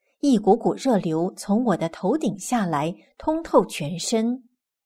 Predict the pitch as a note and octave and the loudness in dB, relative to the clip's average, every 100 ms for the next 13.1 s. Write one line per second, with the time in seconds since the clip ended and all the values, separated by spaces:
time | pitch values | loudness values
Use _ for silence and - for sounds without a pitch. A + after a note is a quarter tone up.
0 | _ _ _ _ - A3 F#3+ E4 D#4+ A#3 | _ _ _ _ 6 8 8 4 4 4
1 | A#3+ F#3 - D3+ - _ - G3+ F#3 G#3+ | 4 4 2 0 0 _ 0 2 4 2
2 | C#4 F3 D#3 - G3 F3 - B3 C4+ A3+ | 2 0 -2 0 2 2 2 0 2 2
3 | F3 G#3 D#3 - - - E3+ F3 - _ | 0 0 -4 -6 -14 -6 -4 -4 -6 _
4 | _ _ _ _ _ _ - A#3 G#3+ G3+ | _ _ _ _ _ _ -4 0 0 0
5 | D#3 - B3 F3 F3 D#3+ C#4+ - F#3 - | -2 0 0 -2 -4 -4 -4 -4 -6 -6
6 | - _ _ _ - D4+ D4 - D4+ A#3 | -16 _ _ _ -4 -2 0 2 2 2
7 | F3 A#3+ - E4 F3+ D3 D3+ F3+ F#3+ - | 0 -2 0 0 -2 -4 -2 0 0 -2
8 | D#3+ - - _ _ _ - E4 - F3 | -6 -10 -16 _ _ _ 2 4 2 -2
9 | E3+ B3+ C#4 D4+ A3 F#3+ D#3+ D#3 - F#3 | -2 -2 0 0 0 -2 -4 -6 -2 -2
10 | F3+ F3+ G3+ D#3 F3 A#3+ A#3+ - - - | 0 0 2 0 -2 -4 -4 0 0 0
11 | - _ _ _ _ _ _ _ _ _ | -10 _ _ _ _ _ _ _ _ _
12 | _ _ _ _ - B3+ G#3 - G#3 F3 | _ _ _ _ 0 2 4 6 6 6